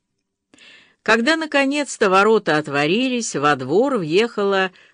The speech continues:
красная пожарная машина, оглушительно завывая и сверкая мерцающими синими огнями. Странно одетые люди в касках бегали вокруг, разматывали широкие шланги,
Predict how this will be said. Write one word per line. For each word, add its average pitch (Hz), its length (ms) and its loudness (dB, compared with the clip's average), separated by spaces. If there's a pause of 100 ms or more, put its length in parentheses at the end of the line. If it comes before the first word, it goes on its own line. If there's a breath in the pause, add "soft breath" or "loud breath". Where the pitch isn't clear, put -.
(140 soft breath)
красная 185 640 -2
пожарная 147 640 -2
машина, 190 840 -2 (320 loud breath)
оглушительно 156 1120 0
завывая 139 840 0
и 147 60 0
сверкая 151 760 -2
мерцающими 147 1080 -2
синими 135 580 -4
огнями. 127 760 -6 (1120)
Странно 294 640 0
одетые 233 560 0
люди 196 400 0
в - 140 -10
касках 202 560 -2
бегали 196 500 0
вокруг, 180 640 -4 (240 soft breath)
разматывали 165 760 -2
широкие 147 500 -2
шланги, 160 760 -2